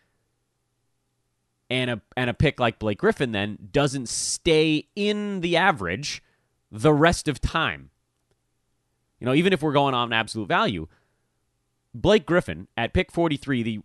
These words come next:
the absolute value average, the total miss average size by that point was eighteen point three. After Blake Griffin, it went up to twenty-four point two.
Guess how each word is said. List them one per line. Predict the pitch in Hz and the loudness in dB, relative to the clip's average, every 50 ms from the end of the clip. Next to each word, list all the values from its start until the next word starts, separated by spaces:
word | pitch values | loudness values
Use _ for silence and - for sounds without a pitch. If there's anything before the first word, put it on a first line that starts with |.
| - | -12
the | 117 113 113 - - | -8 -8 -8 -4 0
absolute | 135 143 170 170 160 - - 180 170 165 147 110 | 2 2 2 2 0 -4 -4 -2 0 -2 -2 0
value | 117 139 131 135 139 135 127 117 104 _ _ - | 0 2 2 2 2 0 -2 -6 -8 _ _ -6
average, | 147 143 147 139 104 98 98 85 82 92 131 131 - - - _ _ _ _ _ _ _ _ _ _ _ _ _ _ | -4 -2 -2 -2 -2 -6 -10 -10 -10 -12 -12 -12 -12 -14 -14 _ _ _ _ _ _ _ _ _ _ _ _ _ _
the | - 113 117 110 | -10 -10 -10 -10
total | - - - - 185 190 185 185 185 180 175 160 _ _ _ _ - | -10 -8 0 2 4 4 4 4 4 2 0 -2 _ _ _ _ -14
miss | 95 113 123 160 196 190 - - - - - _ _ _ | -10 -6 0 4 4 4 2 0 -6 -8 -10 _ _ _
average | - 143 151 156 147 117 110 101 95 92 87 - - | -2 2 4 4 2 2 -2 -6 -6 -6 -8 -8 -4
size | - 143 135 127 95 76 82 - | 2 4 4 4 4 2 -2 -6
by | - - 90 87 | -4 -4 -2 -2
that | 90 92 90 - | 0 -2 -4 -4
point | - 98 92 98 | -6 -8 -6 -6
was | 104 98 - - | -6 -8 -6 -6
eighteen | 135 131 - - 131 123 110 | -6 -6 -6 -8 -10 -10 -10
point | - 110 107 92 _ - | -10 -12 -12 -12 _ -10
three. | 107 113 90 - - | -10 -8 -8 -6 -2
After | - 135 143 - - 135 | 2 2 2 2 0 -6
Blake | 110 120 120 117 - | -2 -2 -2 -2 0
Griffin, | 123 123 - 107 | -2 -4 -4 -4
it | 101 | -8
went | 98 104 98 | -6 -6 -6
up | 92 - | -8 -8
to | 92 | -12
twenty-four | - - 113 104 98 - - 101 95 | -12 -10 -8 -8 -8 -8 -8 -8 -8
point | - - 85 73 - | -8 -8 -12 -12 -12
two. | - - 80 65 | -10 -12 -12 -12